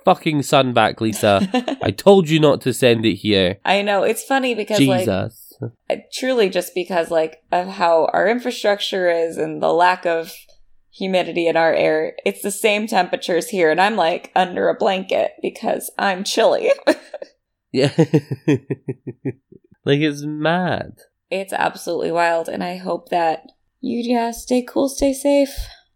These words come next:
Speaker 1: We will try.
Speaker 2: Well, I mean, that seems like a who asked for this, but I must also ask you, who asked for this?
Speaker 1: What am I asking for?
Speaker 2: Metallica fans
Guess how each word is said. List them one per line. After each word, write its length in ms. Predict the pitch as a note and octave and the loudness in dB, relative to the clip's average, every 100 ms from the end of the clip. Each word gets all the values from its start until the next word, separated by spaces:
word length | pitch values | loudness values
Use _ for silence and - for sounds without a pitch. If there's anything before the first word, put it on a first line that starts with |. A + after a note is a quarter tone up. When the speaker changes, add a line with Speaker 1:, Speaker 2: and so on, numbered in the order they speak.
| _ _ | _ _
Speaker 1:
We 160 | - A#2 | -2 0
will 200 | A2 G#2+ | 0 -4
try. 520 | - G#2+ F#2+ F#2+ G2 - _ _ | -4 -2 -2 -2 -6 -10 _ _
Speaker 2:
Well, 540 | F#3 G3 F#3 - - | -2 0 0 -4 -8
I 80 | - | -6
mean, 200 | G#3 A3 | -4 -2
that 260 | G#3+ A3+ A3 | 2 2 0
seems 240 | G3+ F3 | -6 -2
like 180 | E3+ D#3+ | -2 0
a 100 | E3 | -2
who 160 | E3 D#3 | 2 4
asked 320 | D#3 D#3 - | 4 2 -4
for 100 | D#3 | -2
this, 260 | C#3+ - - | -2 -4 -4
but 100 | G3 | -2
I 100 | F#3+ | 0
must 280 | F#3 F#3+ F#3+ | 0 -2 2
also 260 | E3+ E3 D#3+ | 0 2 2
ask 240 | D#3+ D#3+ | 2 0
you, 180 | D3 D3+ _ _ _ _ - | -8 -8 _ _ _ _ 4
who 80 | F5 G#5 - | 4 6 2
asked 300 | A#3+ - - | 0 -4 -8
for 180 | G3 | -2
this? 580 | F3+ D#3+ - - - - _ _ _ _ - | 2 2 0 -4 -18 -20 _ _ _ _ 0
Speaker 1:
What 200 | D#3 E3 | 2 4
am 100 | D#3 | 4
I 80 | D3 | 4
asking 520 | D3 D3 - A#2 A2 | 4 0 -4 -6 -2
for? 280 | A2+ G#2 F2+ | 2 2 2
Speaker 2:
Metallica 580 | E4 - G4 A4+ A#4 | -2 -2 0 0 0
fans 680 | C4+ F#3+ E3+ E3 F#3+ A3 - | -2 0 0 -2 -8 -12 -18